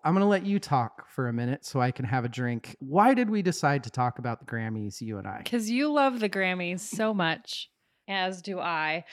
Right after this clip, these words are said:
Speaker 2: We just wanted to talk about why they're so fantastic, what a good idea they are in general, how they really
Speaker 1: Oh my God.
Speaker 2: define who's a good musician and who's not a good musician.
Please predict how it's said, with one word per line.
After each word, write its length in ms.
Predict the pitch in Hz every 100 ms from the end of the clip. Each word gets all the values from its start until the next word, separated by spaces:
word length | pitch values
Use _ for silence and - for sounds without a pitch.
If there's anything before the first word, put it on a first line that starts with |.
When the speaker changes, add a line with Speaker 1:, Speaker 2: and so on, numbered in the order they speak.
| - -
Speaker 2:
We 200 | 190 247
just 220 | 285 302
wanted 240 | 262 233 214
to 80 | 202
talk 260 | 202 196
about 480 | 185 185 175 170 165 -
why 400 | 180 170 170 175
they're 140 | 190
so 220 | 180 196
fantastic, 1080 | 180 190 175 175 151 160 - 175 170 165 - _ _ _ 175
what 240 | 165 180
a 60 | 175
good 300 | 185 156 -
idea 520 | 160 147 170 214 190
they 140 | 160 160
are 180 | 160 151
in 140 | 151
general, 560 | 170 196 190 156 165 - - -
how 180 | - 285
they 180 | 294 269
really 520 | 254 262 262 262 254
Speaker 1:
Oh 20 |
my 160 | - -
God. 200 | - 208
Speaker 2:
define 920 | 214 - - 208 196 202 202 208 208 - -
who's 260 | 262 240 226
a 60 |
good 240 | 214 196 185
musician 640 | 185 175 180 - 185 175
and 180 | - 170
who's 300 | 165 170 170
not 300 | 165 156 143
a 60 | 139
good 200 | 156 151
musician. 720 | - 160 160 - 117 123